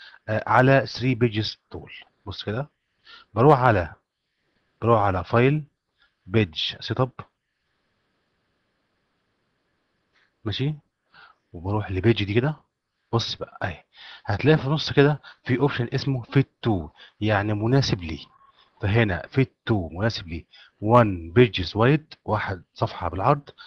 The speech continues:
باي، واخلي دي ايه؟ تلاتة. يبقى انا كده هخلي، آه، واحد صفحة بالعرض، آه، بالنسبة الى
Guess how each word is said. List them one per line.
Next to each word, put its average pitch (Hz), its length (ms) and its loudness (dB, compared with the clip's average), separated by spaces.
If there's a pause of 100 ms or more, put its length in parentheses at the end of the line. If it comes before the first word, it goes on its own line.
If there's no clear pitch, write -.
(180)
باي، 143 500 6
واخلي 156 400 2
دي 147 160 -2
ايه؟ 139 260 0 (160)
تلاتة. 82 400 -8 (920)
يبقى 104 180 -10
انا 107 100 -4
كده 101 400 -2
هخلي، 90 580 -4 (320)
آه، 98 240 -6
واحد 113 220 -2
صفحة 104 220 -2
بالعرض، 104 420 0 (400)
آه، 104 300 0
بالنسبة 107 480 -4
الى 107 300 2